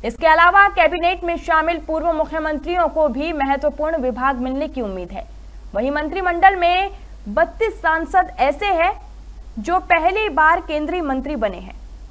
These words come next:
इनमें एमपी के पूर्व सीएम शिवराज सिंह चौहान, हरियाणा के पूर्व सीएम मनोहर लाल खट्टर और कर्नाटक के पूर्व सीएम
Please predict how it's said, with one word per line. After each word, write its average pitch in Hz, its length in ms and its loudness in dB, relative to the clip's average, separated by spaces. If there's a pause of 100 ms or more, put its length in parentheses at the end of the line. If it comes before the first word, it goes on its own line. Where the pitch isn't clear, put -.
इनमें 294 260 0
एमपी 311 500 -2
के 349 140 -4 (100)
पूर्व 339 360 0
सीएम 339 580 -2 (360)
शिवराज 349 420 4
सिंह 277 320 -2
चौहान, 262 460 2 (380)
हरियाणा 339 440 2
के 339 160 -4
पूर्व 311 400 -2
सीएम 302 460 -2 (300)
मनोहर 330 480 2
लाल 269 240 4
खट्टर 254 400 -4 (340)
और 254 100 0
कर्नाटक 330 640 2
के 349 260 -2
पूर्व 320 320 -4
सीएम 311 380 -4